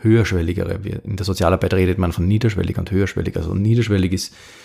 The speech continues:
wenn der Ein-, die Eintrittsschwelle, damit jemand Zugang hat dazu, relativ niedrig ist. Ja, also eine niederschwellige Sozialeinrichtung wäre zum Beispiel eine Einrichtung mit, für, für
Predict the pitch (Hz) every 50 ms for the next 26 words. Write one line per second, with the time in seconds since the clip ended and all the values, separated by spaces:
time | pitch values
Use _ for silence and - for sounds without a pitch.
0 | - - _ _ _ - 92 95 95 92 92 - - - - - - - - -
1 | - - - 92 104 113 113 - 104 - - - - 104 101 107 107 107 98 95
2 | - _ _ _ _ _ _ _ _ - 90 90 95 92 92 90 87 85 85 -
3 | - 127 110 110 104 95 92 90 - 90 - - - 107 92 101 95 - _ _
4 | _ _ _ - - - 82 78 78 - 85 - 104 107 110 104 87 - - -
5 | - - - _ - 85 90 - 90 92 - - - - - 98 95 107 120 120
6 | 113 107 113 104 104 107 - 101 - 104 - - 98 104 104 104 101 95 - -
7 | - 95 90 95 92 - - - - 92 90 - - 98 - 98 - - 98 92
8 | - - - - - - - - - - - - - - - - _ _ 113 113
9 | 110 110 107 - - 107 104 98 95 - - - - - - 104 95 95 95 92
10 | 95 92 - _ - - - 98 87 85